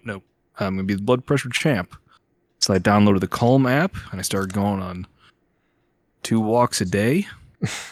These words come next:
Speaker 1: Cut out booze for the most part, but tonight's a special night, so I'm
Speaker 2: Mm-hmm.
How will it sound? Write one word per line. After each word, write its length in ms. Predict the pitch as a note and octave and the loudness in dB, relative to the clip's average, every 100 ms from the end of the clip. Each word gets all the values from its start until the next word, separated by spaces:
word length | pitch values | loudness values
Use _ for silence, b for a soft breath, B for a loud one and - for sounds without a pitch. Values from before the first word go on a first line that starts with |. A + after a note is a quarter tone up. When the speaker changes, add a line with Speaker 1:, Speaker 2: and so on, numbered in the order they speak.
| B B B B B _ _ _ _ _ _ _ _ _ - | B B B B B _ _ _ _ _ _ _ _ _ -4
Speaker 1:
Cut 140 | C3 | 2
out 220 | A#2+ G#2+ | 4 4
booze 260 | A#2 B2 A#2 | 4 4 4
for 140 | - | 2
the 80 | A2 | 0
most 280 | A2+ A2+ - | 2 0 0
part, 260 | - C3 - | 0 0 0
but 160 | G#2+ | -6
tonight's 340 | - A2 G#2 - | -4 -2 -2 -2
a 40 | |
special 380 | - G#2+ G2+ F#2+ | -4 -2 -2 -2
night, 380 | F#2+ G#2 F#3 - | -2 -2 -4 -6
so 140 | G#2+ | -4
I'm 80 | A#2 | -2
Speaker 2:
Mm-hmm. 500 | A2+ A2 G#2+ B2+ | -2 -4 -8 -10